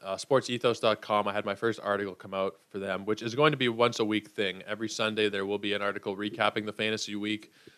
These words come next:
looking ahead to some things, talking about some buy low and sell highs.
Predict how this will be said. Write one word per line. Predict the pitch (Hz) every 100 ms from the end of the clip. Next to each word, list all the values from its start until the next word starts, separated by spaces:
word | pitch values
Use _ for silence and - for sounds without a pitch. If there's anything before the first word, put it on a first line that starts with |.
| _
looking | 135 135 131
ahead | 120 120 117 -
to | 113
some | 113
things, | 110 113 110 113 107
talking | - 113 110 113
about | 110 104
some | 107
buy | 95 107 110
low | 110 107
and | 98
sell | - 98
highs. | 98 98 98 98 -